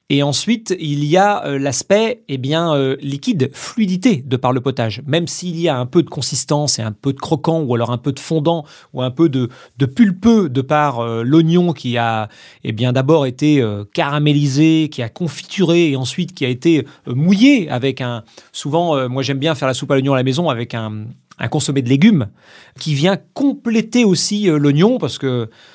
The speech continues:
euh, Sa Majesté l'oignon, euh, a beaucoup de personnalité. Et donc, même en lui accompagnant, en mouillant justement l'oignon caramélisé avec, euh, eh bien, un consommé de légumes, ça ne nuit pas du tout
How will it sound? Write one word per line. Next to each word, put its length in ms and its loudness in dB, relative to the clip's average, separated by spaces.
euh, 100 -4
Sa 140 -2
Majesté 420 2
l'oignon, 480 4
euh, 240 -2
a 80 -4
beaucoup 240 -2
de 60 -6
personnalité. 640 2
Et 120 0
donc, 240 2
même 280 2
en 100 0
lui 120 0
accompagnant, 540 0
en 240 -2
mouillant 340 2
justement 400 -2
l'oignon 260 0
caramélisé 640 0
avec, 280 -4
euh, 160 -2
eh 100 0
bien, 160 2
un 60 0
consommé 360 2
de 60 -4
légumes, 400 2
ça 240 0
ne 160 0
nuit 240 0
pas 160 0
du 140 -6
tout 180 -8